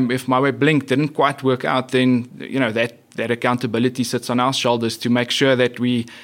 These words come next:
come up with other plans that we, you know, keep changing or, or adding or, or, you know, even reinventing if, if that's necessary. And not just to sit back and say, "Ah, we, we tried, it didn't work, what a pity." It, so it's,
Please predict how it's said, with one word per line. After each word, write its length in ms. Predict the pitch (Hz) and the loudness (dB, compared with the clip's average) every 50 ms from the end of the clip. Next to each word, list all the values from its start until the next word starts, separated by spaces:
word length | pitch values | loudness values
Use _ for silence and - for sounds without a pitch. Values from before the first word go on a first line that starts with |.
| - - - | -20 -10 -4
come 200 | - 139 135 143 | 0 2 2 2
up 120 | 139 135 147 | 2 2 0
with 140 | 143 131 | 0 0
other 240 | 117 82 135 139 165 | 0 0 0 0 0
plans 440 | 160 - 143 131 131 127 123 117 120 | 0 2 2 2 4 2 2 2 0
that 200 | 120 117 113 - | -2 -2 -2 -4
we, 340 | 113 123 123 120 120 117 117 - | -4 -2 -2 0 -2 -4 -4 -6
you 80 | - 127 | -4 -2
know, 140 | 120 113 117 113 - - | -2 -2 -4 -6 -8 -4
keep 320 | - 160 151 147 - - - - - - - - - _ | -2 -2 -2 -2 -6 -18 -20 -20 -20 -20 -20 -20 -18 _
changing 500 | - - 143 139 156 156 131 143 139 127 | -2 0 2 2 2 2 2 2 2 2
or, 160 | 120 117 110 104 | 2 2 0 -2
or 240 | 80 110 110 - - | -4 -4 -6 -6 -4
adding 400 | - 147 156 151 151 143 135 123 | -2 0 0 2 2 2 2 2
or, 140 | 110 113 107 | 0 -2 -4
or, 180 | 80 82 107 104 - 98 | -6 -8 -12 -12 -10 -8
you 80 | 123 | -8
know, 120 | 123 120 107 | -6 -4 -4
even 280 | 113 127 123 131 123 | -2 0 0 0 2
reinventing 720 | 113 127 131 135 139 123 113 120 131 143 135 - 147 143 139 | 2 2 4 4 4 2 2 2 0 0 2 2 2 2 2
if, 220 | 120 - - - | 0 -2 -4 -6
if 220 | - 123 120 - - | -4 -6 -4 -4 -2
that's 260 | 120 123 123 - - | -2 -2 -2 -2 -2
necessary. 640 | 123 120 117 - 120 110 - - 120 101 107 127 127 _ _ _ - - - - - _ - | -2 -2 -2 -2 -6 -8 -6 -6 -6 -6 -6 -8 -14 _ _ _ -20 -20 -20 -20 -12 _ -2
And 120 | 131 123 | 2 2
not 200 | 123 127 143 - | 4 4 2 2
just 240 | - 143 127 - - | 0 0 0 0 -2
to 60 | 139 | -4
sit 260 | 127 - 139 117 - | -2 -2 -2 -2 0
back 240 | - 123 120 117 - | 0 0 0 0 -2
and 100 | 123 120 | -4 -4
say, 140 | - - 127 | -2 0 0
"Ah, 180 | 127 123 - - | 0 0 -2 -4
we, 100 | - 127 123 - - | -8 -8 -8 -8 -6
we 120 | 139 147 139 | -4 -4 0
tried, 340 | 139 165 151 143 135 127 | 2 2 2 4 2 0
it 100 | 123 117 | -2 -2
didn't 260 | 110 123 127 127 117 113 | 0 2 2 2 2 2
work, 380 | 117 120 117 117 117 - - - - - - - - - | 2 2 2 0 -2 -6 -12 -18 -20 -20 -20 -16 -8 -4
what 140 | 123 120 117 | -2 -2 -2
a 40 | 113 | -2
pity." 480 | - 117 110 - - - 76 80 82 | -4 -6 -8 -6 -8 -10 -10 -10 -10
It, 240 | 104 - - - - | -12 -14 -16 -20 -12
so 220 | - - 131 127 | -4 0 2 2
it's, 240 | 127 120 - - - | 2 0 -2 -8 -14